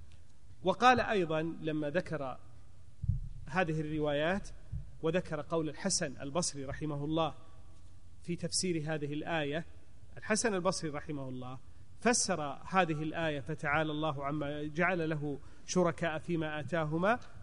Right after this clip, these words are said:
قال: "كان هذا في بعض أهل الم-، الملل ولم يكن بآدم"، أي أن الحسن رحمه الله برأ آدم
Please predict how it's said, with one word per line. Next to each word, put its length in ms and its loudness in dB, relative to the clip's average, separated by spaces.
قال: 260 4
"كان 360 4
هذا 640 4
في 160 4
بعض 260 6
أهل 260 -2
الم-، 320 0
الملل 440 4
ولم 320 12
يكن 280 2
بآدم"، 440 -4
أي 200 6
أن 120 4
الحسن 540 4
رحمه 400 0
الله 320 4
برأ 760 6
آدم 360 2